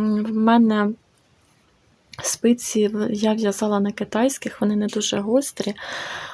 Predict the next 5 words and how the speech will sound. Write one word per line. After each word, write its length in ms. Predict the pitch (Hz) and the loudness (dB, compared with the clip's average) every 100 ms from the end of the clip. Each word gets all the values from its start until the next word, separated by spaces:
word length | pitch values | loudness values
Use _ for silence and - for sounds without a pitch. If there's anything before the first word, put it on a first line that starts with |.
| - | -8
але, 560 | - 208 214 226 233 - - - | -4 -2 2 4 4 4 -2 -6
м, 440 | 214 208 202 202 208 | -2 0 2 0 -2
чіплялася 1080 | - - 214 214 220 240 240 214 - - 208 - | -2 -2 -2 2 6 6 6 2 -2 -2 -4 -6
кожна 480 | - 226 - 214 208 | -6 -4 -2 -2 -2
петелька. 880 | - - _ 208 208 202 202 - 202 | -8 -12 _ -2 0 0 -4 -6 -6